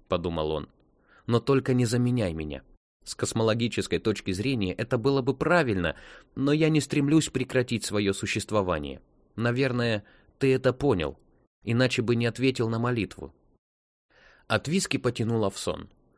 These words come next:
и Бен с досадой поймал себя на кливке носом. Необходимо взбодриться до полной ясности в голове. Он резко встал, подошел к портативному фонографу,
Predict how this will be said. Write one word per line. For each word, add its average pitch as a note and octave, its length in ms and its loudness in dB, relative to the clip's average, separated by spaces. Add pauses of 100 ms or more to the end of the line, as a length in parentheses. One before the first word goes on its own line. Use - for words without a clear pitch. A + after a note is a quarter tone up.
(140)
и F#2 80 -2
Бен A#2+ 260 4
с F#2 80 -4
досадой G2+ 460 2
поймал G#2 340 0
себя A#2 300 -2
на A2+ 140 -2
кливке G2+ 420 -4
носом. D#2+ 420 -8 (380)
Необходимо F#2 580 0
взбодриться F2+ 720 0 (240)
до G#2+ 160 0
полной A2 340 0
ясности F#2 480 -2
в F2+ 80 -8
голове. G#2+ 420 -2 (520)
Он F#2+ 180 2
резко D#2 300 0
встал, F#2 440 -2 (280)
подошел A#2 400 2
к - 100 -8
портативному F#2+ 680 -2
фонографу, G#2+ 720 0